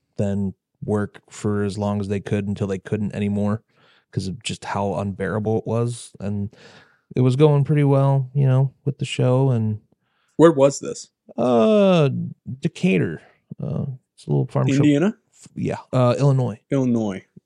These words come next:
Speaker 1: Yeah.
Speaker 2: So to say, it was, it's been blisteringly hot here, too.
Speaker 1: Mm-hmm,
Speaker 2: So it's,
Speaker 1: mm-hmm.
Speaker 2: God.
Speaker 1: Yeah, so those guys, shout out to them. They, they fought through just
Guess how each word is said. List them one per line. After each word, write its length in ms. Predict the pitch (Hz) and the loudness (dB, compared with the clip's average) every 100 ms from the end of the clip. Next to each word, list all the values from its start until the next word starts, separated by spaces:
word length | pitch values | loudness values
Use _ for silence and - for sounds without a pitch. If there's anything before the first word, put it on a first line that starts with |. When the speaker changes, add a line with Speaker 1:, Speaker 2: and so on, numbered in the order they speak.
| _ | _
Speaker 1:
Yeah. 200 | 80 67 - _ _ _ | -12 -12 -16 _ _ _
Speaker 2:
So 160 | - 165 | -4 -2
to 60 | |
say, 200 | - 170 | 0 0
it 40 | 113 | 0
was, 220 | 113 - _ - | -6 -10 _ -4
it's 220 | 151 - | -4 -4
been 340 | - 135 107 - _ _ - | -2 -2 -2 -6 _ _ -6
blisteringly 720 | 131 143 165 - 143 120 113 | 2 4 4 2 2 2 2
hot 260 | 110 143 131 | 0 -2 -2
here, 340 | - 196 185 | -2 0 0
too. 280 | - 147 135 | 0 4 4
Speaker 1:
Mm-hmm, 200 | 113 123 | 4 2
Speaker 2:
So 320 | 123 101 107 | 0 0 0
it's, 200 | 113 110 107 | 0 0 0
Speaker 1:
mm-hmm. 160 | 113 123 - - _ - | -2 -6 -18 -20 _ -10
Speaker 2:
God. 220 | - - - - _ _ | -6 -6 -8 -18 _ _
Speaker 1:
Yeah, 200 | 127 127 | 0 0
so 200 | 117 135 | 0 0
those 200 | 127 127 | 0 0
guys, 500 | 127 120 120 113 - - - _ _ | 0 0 0 -4 -12 -16 -20 _ _
shout 240 | - 120 110 | -4 -2 0
out 140 | 107 | -2
to 60 | 104 | -4
them. 240 | 107 104 | -2 -2
They, 220 | 104 101 98 123 - _ _ - _ _ | -2 -4 -6 -12 -20 _ _ -20 _ _
they 160 | 113 107 | -4 -4
fought 460 | - - 107 - | -4 -4 -4 -6
through 500 | - 110 104 101 98 - _ _ _ _ _ _ _ _ _ _ _ | -10 -6 -4 -4 -8 -12 _ _ _ _ _ _ _ _ _ _ _
just 340 | - 117 - | -4 -4 -4